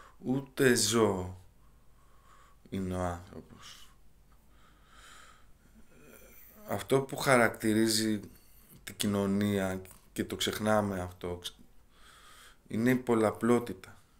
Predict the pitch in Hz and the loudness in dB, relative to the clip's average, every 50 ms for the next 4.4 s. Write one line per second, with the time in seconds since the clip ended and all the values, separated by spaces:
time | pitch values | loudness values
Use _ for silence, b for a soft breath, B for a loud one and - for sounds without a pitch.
0 | - _ - 104 92 95 101 95 95 95 92 - 107 107 - 113 107 107 104 - | -20 _ -10 -10 -8 -4 -2 0 0 0 0 0 0 0 0 0 -2 0 -2 0
1 | - 110 104 110 110 110 - 107 101 - - - _ - - 98 101 104 104 - | 0 -2 -2 -2 -4 -4 -2 -4 -6 -8 -10 -20 _ -8 -6 -4 -4 -2 -4 -4
2 | - 113 - 190 - B B B B B B B - - - 95 - 104 98 92 | -4 -4 -4 -6 -8 B B B B B B B -6 -4 -2 -2 0 0 0 0
3 | 92 92 - - - 101 101 98 95 95 98 92 90 87 90 - - 101 98 98 | 0 0 -2 0 0 -2 -2 -2 -2 -4 -4 -4 -6 -8 -8 -6 -4 -2 -2 -2
4 | 95 98 95 92 - - - - | -2 -4 -4 -6 -10 -16 -20 -20